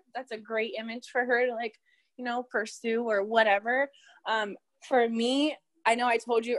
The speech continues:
earlier, I actually did a video to the wap, um, <laughs> song, a dance video, and looking at it and, you know, looking back at it, I'm like, it's fun and everything, but I don't know how I feel about, like,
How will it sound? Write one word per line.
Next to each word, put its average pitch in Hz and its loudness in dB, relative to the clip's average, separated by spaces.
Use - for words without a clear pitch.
earlier, 226 0
I 208 0
actually 214 -8
did 202 -4
a 196 -2
video 196 -4
to 220 -4
the 202 -6
wap, 190 -2
um, 190 -4
<laughs> - 0
song, 214 -2
a 220 2
dance 214 -4
video, 269 2
and 233 -2
looking 320 4
at 254 4
it 233 0
and, 220 -10
you 233 -8
know, 208 -4
looking 226 -6
back 208 0
at 196 0
it, 185 -6
I'm 220 -8
like, 202 -10
it's 254 0
fun 240 4
and 320 0
everything, 320 -4
but 226 -2
I 254 -8
don't 311 -4
know 247 -4
how 240 4
I 233 4
feel 233 0
about, 233 4
like, 214 -2